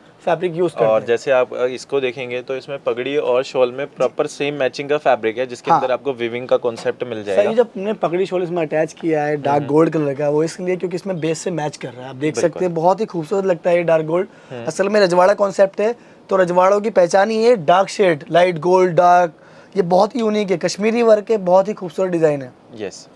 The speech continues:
Speaker 2: अगर आगे बढ़ेंगे तो जैसे आप ये देख सकते हैं।
Speaker 1: देखिए, एक आप आ जाइए आप
Speaker 2: हम्म।
Speaker 1: बॉर्डर पैटर्न के ऊपर। कुछ क्लाइंट चाहते हैं कि बाजू पे काम हो,
Speaker 2: स्लीव्स पे।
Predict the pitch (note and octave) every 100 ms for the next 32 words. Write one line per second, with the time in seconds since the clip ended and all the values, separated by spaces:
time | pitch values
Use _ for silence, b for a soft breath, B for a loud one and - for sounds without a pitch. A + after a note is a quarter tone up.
0 | - A2+ A#2+ A#2+ A#2+ C#3 C3+ B2+ C3+ C3
1 | C#3 B2 - B2 A#2+ B2 A#2 A#2 A2+ A2+
2 | G2+ - D#3+ C#3+ D3+ F3 E3+ - - F3
3 | E3+ F3 E3 F3+ F#3 G3 G3+ - A2+ C3
4 | F3 D#3+ E3+ F#3+ F3 E3+ E3+ E3 D#3 D3
5 | G3 - F#3+ F#3+ F#3 F3 F#3 F#3 F3 D#3+
6 | E3 E3+ E3+ E3+ E3 D#3+ D#3+ - - -
7 | G#2+ - - C#3